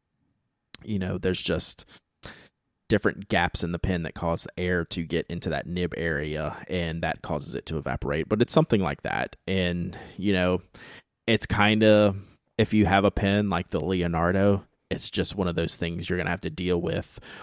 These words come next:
or not deal with, right? If you find it to be too much of a problem, then it goes away and you get rid of that pen and don't buy any more. But if you, if you like the pen, it, the, you know, it might have to be primed,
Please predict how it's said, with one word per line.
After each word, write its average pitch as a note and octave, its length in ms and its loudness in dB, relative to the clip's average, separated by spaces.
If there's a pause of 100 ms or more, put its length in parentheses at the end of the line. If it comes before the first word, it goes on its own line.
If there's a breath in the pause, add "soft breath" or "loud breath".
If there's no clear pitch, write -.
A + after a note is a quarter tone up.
(420 loud breath)
or A2 380 10
not A#2 320 2
deal A1 160 -6
with, D2 240 -6
right? E2 260 0
If F2+ 140 -2
you F#2+ 80 -4
find F2+ 180 -2
it E2+ 100 -8
to D#2+ 60 -4
be F2 100 -2
too - 140 -4
much F2 180 -2
of - 60 -6
a D#2 60 -6
problem, D#2+ 360 -2
then D#2+ 300 -4
it - 140 -12
goes - 220 -6
away - 320 0
and B1 220 -12 (120)
you - 100 -10
get - 140 -8
rid D2+ 100 -8
of D#2 80 -10
that - 120 -6
pen D#2+ 160 -6
and D#2 80 -8
don't E2 120 -2
buy - 120 -6
any C#2 120 -8
more. G#2+ 340 4 (460 loud breath)
But F#2 360 4
if G2 180 -6
you, D2 280 -6 (120)
if - 180 0
you G#2 140 0
like G2+ 300 4
the - 60 0
pen, F2+ 420 0 (120)
it, E2 240 -2 (360)
the, - 120 0
you F#2+ 140 0
know, E2+ 100 2
it F2+ 120 0
might F#2 260 -2
have G#2 220 2
to - 80 -2
be E2+ 320 -2 (200 loud breath)
primed, - 520 2